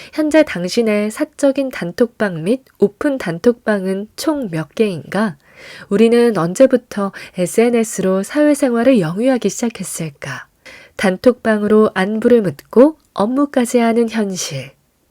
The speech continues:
김미정 님이 나갔습니다. 한창 대화를 나누던 미정 씨가 단톡방을 나가버리자 그녀와 실랑이를 벌이던 주연의 마음이 편치 않다. 정모 장소를 결정하는 과정에서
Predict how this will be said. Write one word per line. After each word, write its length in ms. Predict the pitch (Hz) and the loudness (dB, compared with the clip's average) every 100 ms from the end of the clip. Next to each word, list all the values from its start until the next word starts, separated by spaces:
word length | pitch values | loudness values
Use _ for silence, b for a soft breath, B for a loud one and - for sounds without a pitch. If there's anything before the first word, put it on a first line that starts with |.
| _ _ | _ _
김미정 600 | - 214 254 262 262 254 | -2 2 4 6 4 4
님이 360 | 240 220 220 214 | 4 4 4 4
나갔습니다. 960 | 160 160 196 - 170 151 139 131 - _ _ B B B | 0 -2 -2 -4 -8 -8 -10 -12 -16 _ _ B B B
한창 560 | 302 294 - 285 285 | -2 -2 2 2 2
대화를 420 | 269 202 208 254 254 | 0 0 4 4 4
나누던 400 | 240 233 240 220 | 4 2 2 0
미정 320 | 180 220 220 | 0 0 -2
씨가 440 | - 202 185 190 | -2 -4 -4 -4
단톡방을 600 | - 175 175 214 208 220 | -6 -6 -2 -2 -2 -4
나가버리자 800 | 202 175 208 190 151 131 220 220 B B B B | -4 -2 -2 -4 -6 -6 -4 -4 B B B B
그녀와 520 | 220 233 240 220 220 | 2 4 4 4 2
실랑이를 560 | 220 320 311 294 277 247 | 0 0 2 4 4 4
벌이던 540 | 226 202 185 185 190 | 4 0 -2 -4 -6
주연의 480 | - 185 180 202 226 | -8 -4 -4 -2 -2
마음이 500 | 214 202 180 175 175 | 0 -2 -4 -4 -6
편치 400 | - 226 196 - | -6 -6 -6 -8
않다. 560 | 160 170 - - 131 - B B B B B | -8 -10 -12 -12 -12 -14 B B B B B
정모 360 | - 190 196 233 | -4 -2 2 2
장소를 440 | 240 214 220 233 | 2 0 2 4
결정하는 580 | 233 190 170 214 220 240 | 4 0 -4 -2 -2 -4
과정에서 760 | 233 180 190 196 143 139 233 | -6 -6 -4 -4 -4 -4 -4